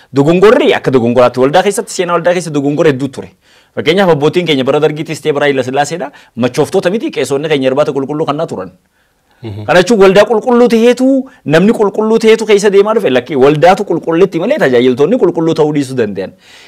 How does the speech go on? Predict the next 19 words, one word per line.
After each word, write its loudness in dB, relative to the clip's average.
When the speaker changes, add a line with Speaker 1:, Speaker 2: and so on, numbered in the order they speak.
Speaker 1:
Yoo 4
huma 4
dogongoran 2
illee 2
garuu 2
miidiyaatti 2
ol -2
fiduun -4
sirrii -4
miti -6
jee -2
warra -4
amanu -10
keessa -14
hin. -20
Namuma 4
miidiyaa 4
irra 0
fiduunu, -2